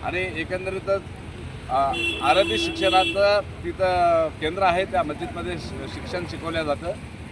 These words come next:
तिथं लहान लेकरांचं म्हणजे थांबणं असतं, त्यामुळं जे भविष्यात होणारे धोके आहेत ते धोके होऊ नयेत म्हणून त्या ठिकाणी मस्जिदच्या परिसरामध्ये अर्धा किलोमीटर एकही टॉवर बसवण्यात येऊ नये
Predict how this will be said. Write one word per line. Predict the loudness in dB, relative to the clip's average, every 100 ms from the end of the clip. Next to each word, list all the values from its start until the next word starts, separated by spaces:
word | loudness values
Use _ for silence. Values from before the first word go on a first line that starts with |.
| -12
तिथं | -4 0 2 2 -2
लहान | 0 2
लेकरांचं | 0 -4 0 0 0 -4 -2 0 -2 -4 -8 -8
म्हणजे | -4 -4 -4 -4 -4
थांबणं | 0 4
असतं, | 2 2 -8 -8 -10 -12 -12 -6
त्यामुळं | -2 0 2 0 0 -4 -10
जे | -10 -10
भविष्यात | -6 -4 0 0
होणारे | 0 -2 -4
धोके | -4 -4 2
आहेत | 2 2 -6 -12 -12 -8
ते | -6
धोके | -6 -6
होऊ | -4 -2 -2
नयेत | -2 -4 -4
म्हणून | -4 -4 -8 -14 -16 -16 -6
त्या | 2 4
ठिकाणी | 4 0 -4 -2 -2 -6
मस्जिदच्या | -6 -4 -6 -4 -4
परिसरामध्ये | -4 -4 0 2 2 -2 -6 -6 -10 -10 -10 -8 -2
अर्धा | -2 2 2
किलोमीटर | 2 -2 -4 -4 -2 -2 -4 -8
एकही | -6 -2 -2
टॉवर | 0 0 0 -2
बसवण्यात | -6 -6 -4 -2 0
येऊ | 2 2
नये | 0